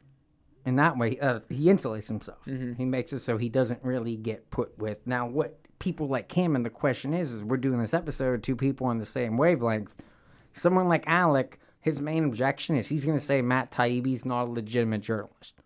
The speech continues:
Speaker 1: To give you the background, we'll do this on tomorrow's episode.
Speaker 2: Mm-hmm.
Speaker 1: To give you the background, he was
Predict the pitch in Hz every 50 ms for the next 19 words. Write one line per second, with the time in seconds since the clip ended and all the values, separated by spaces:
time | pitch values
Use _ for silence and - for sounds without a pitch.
0 | - - _ _ _ _ _ _ _ _ _ _ _ _ _ _ - - - 139
1 | - 160 143 135 156 147 165 214 226 277 226 220 208 180 160 - - 139 135 131
2 | 135 131 - - _ _ - 151 160 185 175 170 233 233 202 226 202 - 208 208
3 | 202 185 160 - - - - - - - 180 160 165 175 190 165 165 131 107 113
4 | - - 113 131 131 127 123 120 123 - _ _ _ _ _ _ _ _ _ _
5 | - 151 131 143 151 170 196 190 175 180 175 165 156 - 143 131 123 120 117 110
6 | - - - - - 147 139 131 131 - - 135 139 135 139 120 -